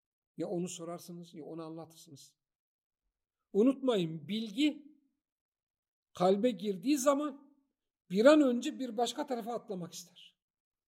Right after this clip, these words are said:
Bu yüzden okuyanlar çok bir şeyler anlatmaya çalışır, bir şeyler şey yapar. Şurada ders yapıyoruz. Belki de bu ders yapmamızın birçok, birçok, birçok sebebi vardır.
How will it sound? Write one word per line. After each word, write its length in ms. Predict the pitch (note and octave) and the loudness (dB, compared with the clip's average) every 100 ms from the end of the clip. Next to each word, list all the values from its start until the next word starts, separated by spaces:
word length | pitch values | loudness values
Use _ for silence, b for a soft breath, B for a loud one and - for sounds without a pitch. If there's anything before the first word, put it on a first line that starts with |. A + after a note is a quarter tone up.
| _ _ _ _ _ _ _ _ _ _ _ _ _ _ _ b b b | _ _ _ _ _ _ _ _ _ _ _ _ _ _ _ b b b
Bu 120 | A3+ | 4
yüzden 220 | D4+ C#4 B3 | 4 6 4
okuyanlar 540 | G#3+ - G#3+ G#3+ G3 | 2 2 0 -2 -6
çok 260 | - G3+ - | -6 -8 -6
bir 40 | |
şeyler 260 | - G3+ G3 | -4 -2 -2
anlatmaya 460 | F#3+ F#3+ F#3 F#3+ | -6 -8 -8 -10
çalışır, 440 | F3+ F#3 D#3+ F#3 - | -8 -8 -10 -12 -12
bir 60 | |
şeyler 340 | - F3 F3+ F3+ - - D3+ D3+ | -10 -8 -8 -10 -18 -20 -20 -20
şey 200 | - D3+ | -18 -14
yapar. 420 | C#3+ D#3 - _ _ _ _ _ _ _ _ _ _ _ _ _ - | -14 -16 -20 _ _ _ _ _ _ _ _ _ _ _ _ _ -12
Şurada 480 | - G3+ A3+ A#3+ B3+ | 4 6 6 6 6
ders 240 | C#4 C4+ | 6 4
yapıyoruz. 420 | A3+ F#3+ B3+ A#3 | -2 -2 -6 -4
Belki 240 | A#3 A3+ A#3+ | -4 -2 -4
de 120 | A3 | -4
bu 120 | A3 | -4
ders 200 | B3 - | -4 -4
yapmamızın 560 | A#3+ B3 A#3 A#3 A#3+ A#3 | -8 -6 -8 -6 -4 0
birçok, 460 | C#4+ - A#3 - | 0 0 -6 -4
birçok, 400 | C#4 - A#3+ - | -10 -8 -10 -8
birçok 360 | C#4+ B3 B3 - | -8 -6 -8 -4
sebebi 340 | A3 A3+ C4+ | 0 0 2
vardır. 400 | C#4+ C#4 C#4+ D4 | 2 0 -4 -8